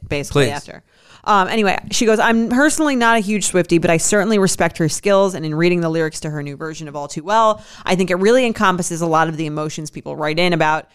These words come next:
Speaker 1: to the podcast." And she sends the lyrics, um, which I don't
Speaker 2: She
Speaker 1: think we need to read.
Speaker 2: We don't need to read 'em.
Speaker 1: <laughs>
Speaker 2: We're not gonna read
Speaker 1: Ten minutes
Speaker 2: ten of them.
Speaker 1: long.
Speaker 2: Here's what I'll say to her. She's exactly right. First of all, I hate that she wrote, "I'm not a, personally not a huge Swiftie."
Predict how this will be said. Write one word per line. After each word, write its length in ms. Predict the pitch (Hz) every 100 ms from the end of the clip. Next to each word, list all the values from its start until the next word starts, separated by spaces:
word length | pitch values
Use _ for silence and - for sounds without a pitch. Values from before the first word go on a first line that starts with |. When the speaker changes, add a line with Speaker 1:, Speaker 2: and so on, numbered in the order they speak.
| _
Speaker 1:
to 200 | - 170
the 80 | 160
podcast." 640 | - 139 147 - 147 -
And 100 | 151
she 120 | - 156
sends 320 | 165 156 151
the 120 | 156
lyrics, 720 | 175 220 240 247 - - - - - - _ _ _ -
um, 380 | 196 165 151
which 260 | 147 175 165
I 60 | 170
don't 140 | 175
Speaker 2:
She 40 | 175
Speaker 1:
think 120 | 170
we 80 | 180
need 140 | 170
to 80 | 185
read. 420 | 294 320 262 359
Speaker 2:
We 80 | -
don't 120 | 233
need 100 | 240
to 60 | 202
read 180 | 180 165
'em. 80 | 165
Speaker 1:
<laughs> 40 |
Speaker 2:
We're 60 | 220
not 100 | 175
gonna 120 | 180
read 180 | 180 196
Speaker 1:
Ten 0 |
minutes 20 |
Speaker 2:
ten 120 | 185
of 280 | 170 160 175
them. 100 | 269
Speaker 1:
long. 80 | 330 - - - - _ -
Speaker 2:
Here's 300 | 226 294 285
what 100 | 262
I'll 100 | 233
say 180 | 226
to 80 | 226
her. 200 | 196 165 -
She's 260 | - 196
exactly 680 | 170 139 139 131 226 - 165
right. 360 | 165 233 - _ _ _
First 300 | - 285 370
of 60 | 240
all, 240 | 196 180 -
I 100 | 175
hate 320 | - 311 277
that 80 | 277
she 140 | -
wrote, 360 | 196 180 165 151 _ -
"I'm 160 | 151
not 280 | 160 165 170 -
a, 80 | 151
personally 320 | 175 175 156
not 120 | 147
a 20 |
huge 220 | 131 151 -
Swiftie." 400 | 165 - 113